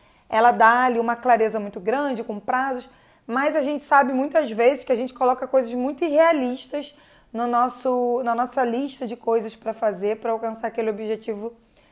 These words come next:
da meta smart. No wup, você vai continuar fazendo praticamente tudo que você já faz na smart,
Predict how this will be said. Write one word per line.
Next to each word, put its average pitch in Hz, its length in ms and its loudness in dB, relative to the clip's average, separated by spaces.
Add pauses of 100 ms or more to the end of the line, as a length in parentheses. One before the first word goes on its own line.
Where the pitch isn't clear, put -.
(180)
da 220 140 0
meta 226 240 -4
smart. 208 500 -8 (340)
No 285 180 -2
wup, 302 500 0
você 233 240 -4
vai 285 120 2
continuar 285 500 -2
fazendo 254 580 -4 (280)
praticamente 302 600 0
tudo 311 240 -8
que - 80 -14
você 285 180 -8
já 269 120 -2
faz 226 200 -4
na 226 120 -6
smart, 214 540 -6